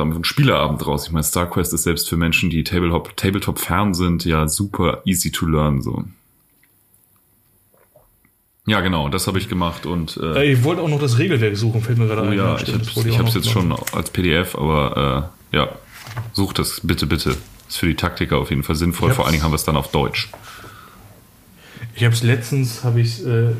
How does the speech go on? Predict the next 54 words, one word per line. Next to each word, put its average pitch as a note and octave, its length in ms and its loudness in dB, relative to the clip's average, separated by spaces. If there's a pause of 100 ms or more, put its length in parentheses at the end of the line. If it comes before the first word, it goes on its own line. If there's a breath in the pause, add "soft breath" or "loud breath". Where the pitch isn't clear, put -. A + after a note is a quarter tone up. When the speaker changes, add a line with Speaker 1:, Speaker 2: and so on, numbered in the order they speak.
(140)
Speaker 2:
noch A#2+ 220 0
gesehen, A2+ 340 0
Speaker 1:
Ah, G2+ 220 4
sehr D2 140 2
Speaker 2:
bevor C2+ 220 0
Speaker 1:
gut. C3 80 2
Speaker 2:
du B2 80 4
mir A2+ 180 4
davon G#2+ 260 -6
erzählt G2+ 300 -6
Speaker 1:
Schön. E2+ 240 2
Speaker 2:
hattest. - 260 -10 (120)
Speaker 1:
Ja, G2 240 2
das G2 160 0
hattest A2 160 2
Speaker 2:
Das A#2 60 -2
Speaker 1:
du A2+ 40 4
Speaker 2:
ist G2+ 80 4
Speaker 1:
mir G2+ 140 4
Speaker 2:
so, G2 60 4
Speaker 1:
mal F#2+ 120 4
Speaker 2:
das F2+ 120 2
ist G#2 100 2
Speaker 1:
separat F#2+ 380 2
Speaker 2:
also - 40 -4
Speaker 1:
geliehen G#2 360 2
und F2 100 0
ich E2+ 100 -8
hat's - 160 -4
dir F2+ 180 2
einzeln F#2 360 0
zurückgegeben. D#2 640 0
Wahrscheinlich D#2+ 340 0
ist D#2 100 -2
es - 80 -4
deswegen C2+ 440 -2
irgendwo D#2+ 300 -4
in C#2+ 40 2
der C#2 80 0
Versenkung D2 640 -2 (480 loud breath)
verschwunden, - 460 -2
außerhalb - 340 0
des, A#2 240 2
Speaker 2:
Richtig. A#2+ 100 2
Speaker 1:
äh, D2 120 2
Spielekartons. - 520 0
Speaker 2:
Aber C3+ 80 2
irgendwo, D#3 720 0
irgendwo C3 560 -2
ist A#2+ 140 -6
es. - 320 -8 (180)
Irgendwo A#2 280 0 (100)
ist A#2 160 -10
es. A2+ 180 -12